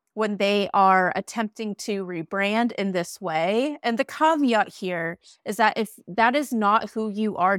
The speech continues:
deep down, that's when it's an issue, right? So that's the caveat. And I believe <laughs> that most of the people that listen to the podcast, because all of my coaching clients and me, like attracts like,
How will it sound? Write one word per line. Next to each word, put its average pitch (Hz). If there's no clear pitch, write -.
deep 185
down, 160
that's 202
when 185
it's 175
an 175
issue, -
right? 196
So -
that's 220
the -
caveat. 160
And 185
I 185
believe 240
<laughs> 294
that 214
most 226
of 208
the 220
people 208
that 202
listen 190
to 208
the 190
podcast, 285
because 190
all 320
of 269
my 220
coaching 240
clients 220
and 156
me, 285
like 208
attracts 196
like, 233